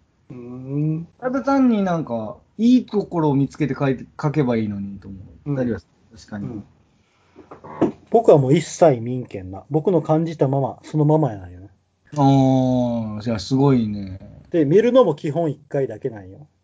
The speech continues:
Speaker 1: で、あの、
Speaker 2: うん。
Speaker 1: わからんところがあったら、ちょっとそこ戻して。
Speaker 2: あ、見る？あの、
Speaker 1: あの、そこだけ確認するだけ。
Speaker 2: 人と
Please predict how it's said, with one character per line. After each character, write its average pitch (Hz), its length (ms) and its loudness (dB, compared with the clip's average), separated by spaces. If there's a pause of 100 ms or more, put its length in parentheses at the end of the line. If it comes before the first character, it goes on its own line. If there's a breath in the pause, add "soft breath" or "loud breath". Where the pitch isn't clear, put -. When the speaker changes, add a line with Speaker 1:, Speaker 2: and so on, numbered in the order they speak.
(100)
Speaker 1:
で、 185 140 2
あ 160 60 0
の、 139 60 0
Speaker 2:
う - 20 2
ん。 - 20 4
Speaker 1:
わ 208 80 6
か 294 140 8
ら 330 60 2
ん 285 40 -2
と 254 80 -4
こ 208 140 0
ろ 175 80 0
が 170 100 -2
あ 170 60 -2
っ 170 60 -12
た 233 100 0
ら、 151 220 0 (200)
ち - 60 -8
ょ 226 40 -6
っ - 40 -20
と 156 80 -10
そ 165 200 -2
こ 160 100 4
戻 170 160 4
し - 100 -14
て。 110 160 -14 (540)
Speaker 2:
あ、 160 180 4
見 185 140 0
る？ 127 280 -4 (160)
あ 170 240 -2
の、 180 80 4
Speaker 1:
あ 175 60 4
の、 160 140 0
そ - 100 -10
こ 226 100 0
だ 208 80 4
け - 80 -14
確 - 160 -6
認 147 120 2
す - 120 -14
る 95 60 -14
だ 90 80 -16
け。 - 160 -16 (200)
Speaker 2:
人 - 280 -4
と 302 280 -2